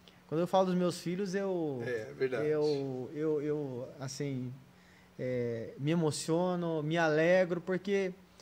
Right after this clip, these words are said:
Speaker 1: eu vejo o meu espelho neles, né, Dunga?
Speaker 2: Uhum.
Speaker 1: Sou reflexo. E a-,
Speaker 2: É.
Speaker 1: e nós somos um espelho pros nossos filhos. Então, os pais que nos acompanham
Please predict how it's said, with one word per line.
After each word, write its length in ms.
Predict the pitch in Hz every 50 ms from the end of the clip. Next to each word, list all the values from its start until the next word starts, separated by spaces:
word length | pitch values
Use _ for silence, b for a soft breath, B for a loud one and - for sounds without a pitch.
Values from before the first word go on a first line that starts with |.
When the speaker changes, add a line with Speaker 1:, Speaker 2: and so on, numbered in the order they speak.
| B B B B B B
Speaker 1:
eu 240 | - 233 269 285 277
vejo 420 | 220 170 180 240 269 285 254 214 233
o 20 |
meu 140 | 214 247 269
espelho 500 | 233 - - - 269 302 311 247 214 180
neles, 420 | 156 147 143 139 135 123 127 123
né, 220 | 143 165 175 175 160
Dunga? 400 | 135 135 135 135 131 131 139 147
Speaker 2:
Uhum. 80 | 151 160 - - -
Speaker 1:
Sou 400 | - - - - 180 196 208 214 196
reflexo. 840 | 175 190 196 196 190 196 - 147 143 151 151 151 151 - - 175 B B B B B B
E 80 | - 180
a-, 40 | 196
Speaker 2:
É. 320 | - - 208 208 208 208
Speaker 1:
e 40 | 214
nós 200 | 220 240 247 240
somos 320 | - 247 262 285 277 220
um 100 | 208 262
espelho 560 | 302 - - - - - 220 247 294 320 269 220
pros 240 | - 208 202 180
nossos 380 | 175 180 175 175 - 170 - -
filhos. 420 | - - 165 160 156 147 143 - B B B B
Então, 180 | B - 247 277
os 140 | 269 - -
pais 400 | - - - 202 226 254 240 -
que 100 | - 220
nos 160 | 208 196 180
acompanham 600 | 202 190 - 196 185 175 - 190 208 214 208 190